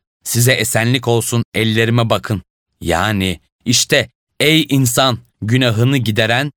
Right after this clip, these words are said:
ve seni fidyeyle kurtaran benim, yalnızca benim ve şimdi huzura sahipsin," diyor Rab. Gerçek imanın kutsal bir yaşamla ortaya serileceğini göstererek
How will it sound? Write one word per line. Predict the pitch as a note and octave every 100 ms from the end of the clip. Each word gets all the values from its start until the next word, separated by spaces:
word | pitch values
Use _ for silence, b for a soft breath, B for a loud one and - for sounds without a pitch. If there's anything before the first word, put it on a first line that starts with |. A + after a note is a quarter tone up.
| -
ve | G#2+ B2
seni | - A#2+ B2+
fidyeyle | B2 - B2+ A2+ G#2+ G#2
kurtaran | G2 - A2 F#2+ G#2+ C3+ G#2+
benim, | G#2 B2 G2 -
yalnızca | D#2 G2 E3 F#3+ F3 C#3 A#2+ C3+ G2+
benim | G#2+ A#2 C#3 - _ _
ve | G#2 B2+
şimdi | - C#3 C#3
huzura | B2 A#2 G#2+ A#2+ B2
sahipsin," | - G#2+ G2+ B2 B2 G#2+ F2+ - E2+ E2+
diyor | G#2+ F#2 F2+
Rab. | F#2 F2 _ _ _ F#2+
Gerçek | F2+ F2+ - F3+ E3+
imanın | C#3+ A#2+ A#2 A#2+ B2 B _ -
kutsal | D#3 - D3+ F#3+ D#3
bir | -
yaşamla | F#2+ D#2+ - B2+ B2+ A2
ortaya | F2 G#2 - G#2 G2+
serileceğini | - F#2+ G2 F#2 G2 G2 G2
göstererek | F2+ D#2+ - F#2+ F#2 F#2+